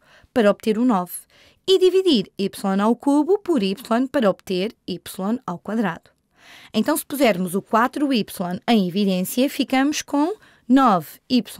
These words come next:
ao quadrado como primeiro termo. Depois, para o segundo termo, vamos ver. Vamos subtrair. Se pusermos novamente um quatro Y em evidência, se pusermos quatro Y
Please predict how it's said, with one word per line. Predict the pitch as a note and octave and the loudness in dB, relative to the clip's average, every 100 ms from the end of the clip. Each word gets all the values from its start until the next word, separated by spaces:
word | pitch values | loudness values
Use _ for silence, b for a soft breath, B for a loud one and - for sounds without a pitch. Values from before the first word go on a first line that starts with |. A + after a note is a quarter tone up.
| E3+ | -8
ao | E3+ | -8
quadrado | - G3 A#3 A3+ C4 | -4 0 2 2 2
como | - C#4 C4+ | 0 -2 0
primeiro | A3 F#3 F#3+ | 0 0 -4
termo. | - G3+ E3+ F3 F3+ _ _ B B B B - | -2 -4 -2 -6 -8 _ _ B B B B -2
Depois, | B4 - G#3+ E3+ G#3 - - _ _ - | -2 2 0 -2 -8 -14 -16 _ _ 0
para | A#4+ A4+ C#4+ | 2 4 2
o | |
segundo | - - F#3 A3+ | 0 -4 -4 -2
termo, | - C4 C4 C#4+ D#4 - _ _ | 2 4 4 2 -2 -8 _ _
vamos | C4 C#4 F#3 | 0 2 2
ver. | F3+ - - _ _ _ | -2 -12 -18 _ _ _
Vamos | A#3 A3 A3 F3 - | -4 0 2 0 -6
subtrair. | F3 - G3+ G#3+ A#3 D4 G#4+ _ _ B B B | -10 -4 0 2 2 0 -4 _ _ B B B
Se | - | -14
pusermos | - D4+ G#4+ E4+ B3 | -4 0 2 2 2
novamente | C#4+ F4 B3 F3+ F3 F3+ - - | 0 2 2 0 -4 -8 -12 -4
um | F4 G4+ | -2 -2
quatro | D#4 D4+ B3+ G#3 | -2 -2 -2 -4
Y | F3+ - - E3+ - | -4 -8 -12 -12 -6
em | D4 C#4+ | 0 2
evidência, | F3+ G#3+ G3 F3+ F3+ - G3 C4 _ _ _ _ B B B | 2 0 0 -2 -4 -4 -4 -4 _ _ _ _ B B B
se | - | -12
pusermos | - G#3+ A#3+ C4 B3 A#3+ - | -4 0 4 4 2 0 -4
quatro | - C#4+ D4 G#3+ | -4 -4 -2 -4
Y | F3+ | -4